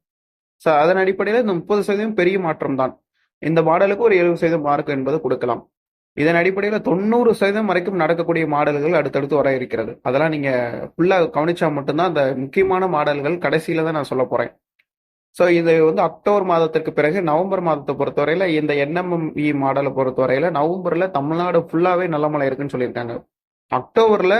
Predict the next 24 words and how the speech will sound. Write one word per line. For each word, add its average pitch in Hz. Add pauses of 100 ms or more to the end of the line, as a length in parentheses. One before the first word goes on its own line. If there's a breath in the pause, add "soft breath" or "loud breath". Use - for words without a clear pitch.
வட 156
மாவட்டங்கள், 190
டெல்டா 165
மாவட்டங்கள், 165
கர்நாடக 160
எல்லையோர 151
பகுதிகளில் 139
வடகிழக்கு 156
பருவமழை 139
அதிகமாக 151
இருக்குன்னு 139
சொல்லியிருந்தாங்க. 123 (560 loud breath)
இப்ப 151
இந்த 156
நவம்பர் 220
மாதத்தை 170
பொறுத்தவரையில 147
வட 147
மாவட்டம், 175
டெல்டா 165
மாவட்டம், 160
தென் 151
மாவட்டம், 160
உள் 151